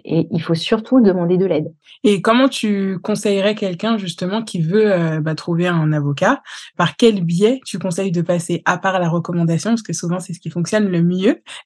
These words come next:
Speaker 2: Euh, mais
Speaker 1: Ouais.
Speaker 2: est-ce qu'il y aurait d'autres biais ? Enfin, tu vois, moi, j'ai essayé de demander des contacts, euh, d'experts comptables. J'ai demandé à cinq ou six personnes.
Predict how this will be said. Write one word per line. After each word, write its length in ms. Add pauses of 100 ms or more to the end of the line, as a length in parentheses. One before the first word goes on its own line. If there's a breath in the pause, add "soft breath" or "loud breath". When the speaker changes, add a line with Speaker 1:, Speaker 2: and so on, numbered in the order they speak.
Speaker 2:
Euh, 340
mais 80
Speaker 1:
Ouais. 140
Speaker 2:
est-ce 140
qu'il 140
y 100
aurait 180
d'autres 440
biais ? 360
Enfin, 140
tu 120
vois, 80
moi, 140
j'ai 160
essayé 240
de 80
demander 380
des 180
contacts, 480
euh, 160
d'experts 440
comptables. 480
J'ai 200
demandé 420
à 320
cinq 300
ou 60
six 140
personnes. 480